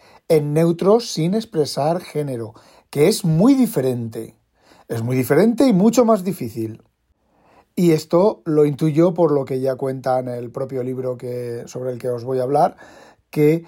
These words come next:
bueno, pues es muy difícil de escribir así, pero se puede escribir así.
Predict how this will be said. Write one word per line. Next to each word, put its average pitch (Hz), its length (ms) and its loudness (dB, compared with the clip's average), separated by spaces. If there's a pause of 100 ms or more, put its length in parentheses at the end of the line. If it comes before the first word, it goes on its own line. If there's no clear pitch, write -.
(200)
bueno, 151 440 0
pues 127 540 -6
es 143 140 -6
muy 127 180 -2
difícil 113 400 -6
de 113 60 -4
escribir 113 420 -6
así, 131 340 -6
pero 147 220 0
se 160 160 -8
puede 120 300 -4
escribir 113 400 -8
así. 170 280 -8